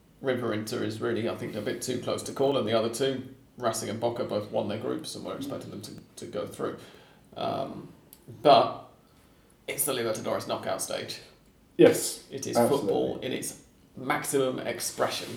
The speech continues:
Speaker 1: as one of my
Speaker 2: Doesn't get bigger than this.
Speaker 1: favourite, uh, Spanish <laughs> language phrases goes. Um, and it's gonna be gonzo one way or another. Um,
Speaker 2: We should mention, uh, the Sudamericana as well. A couple of really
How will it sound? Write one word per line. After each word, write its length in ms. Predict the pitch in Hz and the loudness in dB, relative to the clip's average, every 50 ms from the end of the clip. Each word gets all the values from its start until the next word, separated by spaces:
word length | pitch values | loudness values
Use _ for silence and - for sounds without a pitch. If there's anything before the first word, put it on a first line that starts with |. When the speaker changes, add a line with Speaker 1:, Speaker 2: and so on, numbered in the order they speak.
| 120 123 - | -10 -10 -10
Speaker 1:
as 200 | 104 107 - - | -10 -10 -8 -6
one 120 | - 110 - | -6 -6 -6
of 100 | - - | -4 -4
my 160 | 117 107 107 - - | -4 -4 -4 6 12
Speaker 2:
Doesn't 280 | 151 147 139 120 117 | 12 12 12 12 8
get 160 | 117 113 113 - | 8 6 6 6
bigger 160 | 110 104 101 | 2 2 4
than 140 | 92 156 143 | 6 6 6
this. 120 | 139 - | 6 6
Speaker 1:
favourite, 260 | - - - - - - - - - - - - | 2 -2 -2 -4 -8 -12 -16 -20 -20 -20 -12 -8
uh, 300 | 127 - 117 104 98 - | -4 -2 -2 -2 0 0
Spanish 480 | - - - 151 147 - 127 - - - | -2 -2 2 2 0 2 2 0 0 0
<laughs> 20 | |
language 300 | 165 131 123 113 - - | 0 0 0 -2 -4 -4
phrases 380 | - - 113 101 - - 110 - | -4 -2 -2 -2 -4 -4 -8 -2
goes. 240 | - 120 - - - - - - - - - - | 0 0 0 0 -4 -10 -14 -18 -20 -20 -18 -6
Um, 540 | - 57 62 60 57 55 - - - - - - - - - - | -2 2 2 4 2 2 0 -4 -6 -10 -12 -14 -20 -18 -6 -4
and 300 | 113 110 110 110 107 - - | -2 -2 -2 -4 -6 -6 -8
it's 180 | 131 117 - - | -8 -8 -6 -4
gonna 160 | - - - | -4 -4 -4
be 280 | - 117 - - - - - 113 117 120 131 127 131 - | -4 -4 -6 -8 -10 -14 -16 -14 -14 -12 -12 -12 -6 0
gonzo 600 | 139 127 127 110 110 - - - 82 - - - - - | 0 0 0 0 -2 -4 -4 -4 -4 -6 -8 -10 -14 -10
one 180 | - 120 - 52 | -8 -6 -6 -4
way 160 | 98 98 101 | -4 -4 -4
or 140 | - - - | -4 -4 -4
another. 220 | - - - - - - - - - - - - - - - - - 175 | -4 -4 -6 -8 -10 -14 -16 -18 -18 -18 -20 -20 -20 -20 -20 0 4 8
Um, 200 | 185 175 - 262 | 8 10 12 12
Speaker 2:
We 80 | 254 | 12
should 160 | 226 - 180 | 12 12 12
mention, 340 | 165 165 165 - 156 147 147 | 12 12 12 12 8 10 12
uh, 460 | 139 135 127 127 123 123 117 117 117 - - | 12 12 12 12 12 12 12 10 8 4 2
the 100 | 135 117 | 0 0
Sudamericana 680 | - - 139 127 127 127 123 123 - 240 247 - 285 | 2 4 6 8 8 8 8 12 12 12 12 12 12
as 120 | - - 156 | 12 12 12
well. 280 | 175 143 - - - - - | 12 12 12 10 4 -4 2
A 40 | - | 4
couple 280 | 156 - - - 117 | 4 4 6 6 6
of 80 | 110 110 | 6 8
really 420 | 117 143 165 151 123 110 107 98 | 10 10 12 12 10 10 6 4